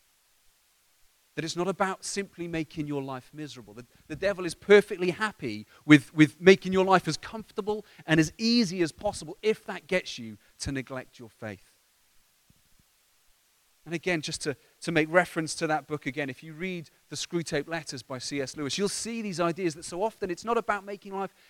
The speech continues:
difficult or awful, but just distracting, just taking the focus away from the,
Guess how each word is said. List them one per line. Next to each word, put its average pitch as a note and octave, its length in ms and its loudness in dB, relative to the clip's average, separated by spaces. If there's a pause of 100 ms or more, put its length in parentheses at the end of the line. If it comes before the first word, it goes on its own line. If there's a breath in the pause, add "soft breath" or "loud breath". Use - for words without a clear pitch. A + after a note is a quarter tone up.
(140 soft breath)
difficult F#3+ 400 -4
or E3+ 100 2
awful, F3+ 300 0
but F3 140 -16
just - 260 -12 (260 soft breath)
distracting, D#3+ 720 -6 (600)
just - 200 -12
taking G3 300 0
the F3+ 60 2
focus F3+ 440 -2
away E3+ 240 -2
from E3 180 -14
the, D#3+ 120 4